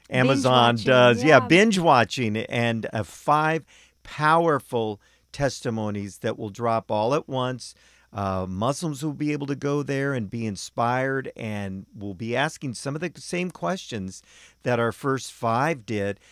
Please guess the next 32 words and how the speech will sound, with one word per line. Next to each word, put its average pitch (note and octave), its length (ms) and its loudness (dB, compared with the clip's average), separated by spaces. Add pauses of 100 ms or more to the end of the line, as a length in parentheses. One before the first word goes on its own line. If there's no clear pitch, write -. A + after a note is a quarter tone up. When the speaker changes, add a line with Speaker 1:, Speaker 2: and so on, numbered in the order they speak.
(160)
Speaker 2:
And D3 180 0
also, E3+ 400 0
this B2+ 220 -4
is D3 140 -10
gonna C#3 180 -4
wake B2 340 -4
up B2+ 120 -6
believers C3+ 720 -8
to A2 180 -10
see C#3 420 -4
that, A#2 380 -2 (300)
that B2 260 -4
Muslims E3+ 440 -8
are F3+ 60 -4
coming F3 240 -8
to D#3 80 -6
faith D#3 300 -6
in C#3 100 -14
Christ. D#3 320 -6
And A#2+ 160 -2
when D3+ 220 -2
they E3+ 180 -2
do, D3 560 -2 (520)
they C#3+ 140 2
become B2+ 380 -4
dynamic A#2 800 -6
believers G#2 520 -6
because G#2+ 340 -8
they're F#2 120 -8
willing D#3+ 360 -6
to D#3+ 100 -4
risk, D3+ 440 -4